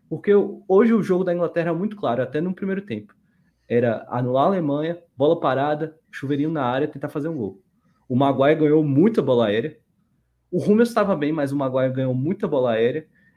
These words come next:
E a Inglaterra não tava achando, não tava achando. Entrou o Grealish,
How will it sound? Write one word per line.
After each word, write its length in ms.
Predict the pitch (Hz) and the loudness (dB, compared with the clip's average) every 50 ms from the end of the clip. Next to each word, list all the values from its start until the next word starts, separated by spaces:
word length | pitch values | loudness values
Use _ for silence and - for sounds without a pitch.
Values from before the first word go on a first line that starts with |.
| _ _ - | _ _ -4
E 100 | 127 135 | -2 0
a 60 | 139 | 0
Inglaterra 400 | 139 139 135 135 - 143 139 147 | 0 0 -2 -2 -2 -2 -2 -2
não 180 | 156 180 208 208 | -2 -4 -4 -4
tava 220 | 202 156 151 160 | -4 -2 -2 -2
achando, 300 | 160 - - 151 139 147 | -4 -6 -8 -8 -8 -6
não 120 | 165 170 170 | -6 -6 -6
tava 220 | 170 165 156 160 | -6 -4 -4 -4
achando. 400 | 156 - - 131 123 131 135 - _ _ - | -6 -8 -8 -10 -8 -8 -10 -12 _ _ -14
Entrou 260 | 180 - 214 202 185 | -6 0 0 0 2
o 20 | 156 | 2
Grealish, 460 | 156 180 208 208 202 - - - | 0 0 0 -2 -4 -8 -12 -18